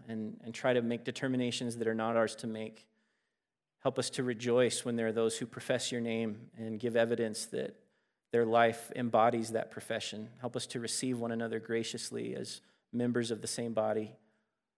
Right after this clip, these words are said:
brothers and sisters who will be together forever. Thank you, Lord, for the ways in which your church is visible.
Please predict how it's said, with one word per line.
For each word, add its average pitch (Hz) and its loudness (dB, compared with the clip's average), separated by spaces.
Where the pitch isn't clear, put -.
brothers 120 4
and 123 -2
sisters 113 -2
who 123 -6
will 113 -2
be 113 -2
together 117 2
forever. 110 -2
Thank 123 -2
you, 131 -2
Lord, 123 4
for 123 -8
the 120 -4
ways 120 2
in 113 -4
which 117 -4
your 113 -8
church - -4
is 107 -10
visible. 135 0